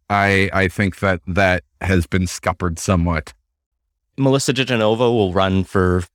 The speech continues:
Speaker 2: the N P A. It seems like she's a strong flag bearer for that brand, no matter what happens. Maybe she's got mayoral hopes in her future.
Speaker 1: Oh, yeah. She absolutely does.
Speaker 2: Or higher office.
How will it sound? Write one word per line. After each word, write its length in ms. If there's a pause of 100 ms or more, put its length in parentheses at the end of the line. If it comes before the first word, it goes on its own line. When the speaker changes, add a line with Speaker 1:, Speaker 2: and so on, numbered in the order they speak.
(120)
Speaker 2:
the 140
N 140
P 220
A. 140
It 100
seems 340
like 160
she's 300
a 260 (200)
strong 500
flag 500 (220)
bearer 420
for 220
that 240
brand, 400
no 120
matter 440 (720)
what 220
happens. 720
Maybe 200
she's 260
got 280
mayoral 560
hopes 380
in 80
her 160
future. 520 (800)
Speaker 1:
Oh, 220
yeah. 260 (200)
She 280
absolutely 640
does. 460 (640)
Speaker 2:
Or 260
higher 380
office. 540